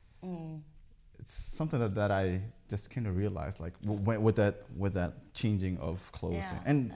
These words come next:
Speaker 2: hey, I might as well s-, change into suits tomorrow, um, but it's my choice.
Speaker 1: Yes.
Speaker 2: Right?
Speaker 1: Yes. Yeah. That's
Speaker 2: Yeah.
Speaker 1: something, 'cause, you know, in Taiwan, I'm also, sometimes I also host or M C for some events.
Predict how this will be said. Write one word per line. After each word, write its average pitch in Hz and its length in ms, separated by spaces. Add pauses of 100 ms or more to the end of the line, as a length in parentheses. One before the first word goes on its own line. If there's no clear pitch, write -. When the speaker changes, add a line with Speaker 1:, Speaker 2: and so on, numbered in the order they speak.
Speaker 2:
hey, 131 220
I 107 80
might 156 180
as 120 120
well 127 340
s-, - 140 (480)
change 120 240
into 104 280
suits - 520 (540)
tomorrow, 95 600 (680)
um, 90 460 (140)
but 120 140
it's 117 200 (120)
my 95 140
choice. - 380
Speaker 1:
Yes. 262 400 (200)
Speaker 2:
Right? 104 280
Speaker 1:
Yes. 226 420 (500)
Yeah. - 60 (460)
That's - 240
Speaker 2:
Yeah. 339 60
Speaker 1:
something, 165 420
'cause, 214 320
you 202 80
know, 233 260
in 208 100
Taiwan, 208 440
I'm 185 60
also, 185 520
sometimes 190 420
I 160 120
also 156 440 (680)
host 208 340
or 175 180
M 185 240
C 180 240
for 160 220
some 165 280
events. 156 540